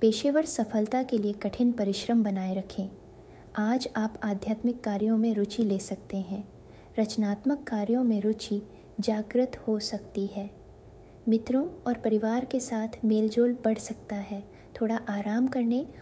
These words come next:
और तनाव दूर करने का प्रयास करें। नई चीज़ें सीखने में रुचि जागृत हो सकती है। वाणी में मधुरता रहेगी।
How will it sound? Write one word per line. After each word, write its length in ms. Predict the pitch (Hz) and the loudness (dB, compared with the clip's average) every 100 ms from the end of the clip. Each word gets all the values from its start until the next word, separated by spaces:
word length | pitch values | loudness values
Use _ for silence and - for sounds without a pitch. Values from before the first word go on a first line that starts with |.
| - | -4
और 120 | 220 | -4
तनाव 440 | 220 220 202 240 285 | -2 -2 0 0 0
दूर 260 | 226 214 | 2 2
करने 300 | 220 202 202 | 2 -2 -2
का 140 | 202 214 | -2 -4
प्रयास 420 | 214 202 196 - | -2 -4 -4 -6
करें। 300 | - 196 196 - - - - 226 | -8 -6 -8 -12 -20 -20 -2 4
नई 220 | 247 294 | 6 6
चीज़ें 380 | 285 220 208 208 | 2 0 0 -2
सीखने 520 | - 214 214 226 220 | 0 0 2 0 2
में 200 | 214 226 | 2 2
रुचि 280 | 214 220 214 | 0 -2 -2
जागृत 540 | 214 202 202 220 - | -2 -2 -2 -2 -2
हो 80 | 202 | -4
सकती 400 | - 196 - 196 | -4 -8 -6 -6
है। 240 | 185 202 - - - - - | -6 -10 -12 -20 -20 -20 -6
वाणी 340 | 214 214 233 262 | 0 2 4 4
में 260 | 226 254 254 | 4 2 0
मधुरता 520 | 214 208 214 226 220 | -2 0 -2 -2 -2
रहेगी। 520 | 208 196 202 196 202 | -2 0 -2 -2 -6